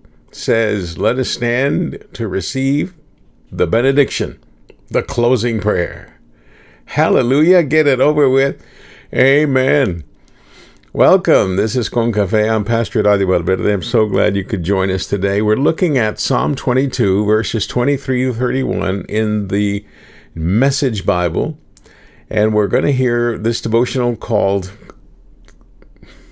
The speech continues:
Closing Prayer. Hear now the word of God, verse twenty-three. "Shout hallelujah, you God worshippers. Give glory, you sons and daughters of Jacob. Adore him, you daughters and sons of Israel.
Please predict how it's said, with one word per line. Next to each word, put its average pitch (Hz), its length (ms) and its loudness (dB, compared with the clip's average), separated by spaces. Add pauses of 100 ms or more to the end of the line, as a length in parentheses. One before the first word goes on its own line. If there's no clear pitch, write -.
(340)
Closing 110 500 0
Prayer. - 520 -4 (800)
Hear 160 200 2
now 160 160 2
the 156 100 4
word 123 160 4
of 113 80 0
God, 101 240 2
verse 98 180 0
twenty-three. 95 460 -2
"Shout 175 400 2
hallelujah, 123 800 0
you 87 240 -4
God 85 320 -2
worshippers. - 640 -6
Give 156 320 2
glory, 160 440 4
you 110 220 0
sons 113 580 -2
and 95 220 -2
daughters 98 540 0
of 85 200 -2
Jacob. 123 440 -2
Adore 147 380 2
him, 147 220 0
you 123 120 0
daughters 107 440 0
and 101 140 -6
sons 127 380 0
of 143 100 -2
Israel. 147 580 0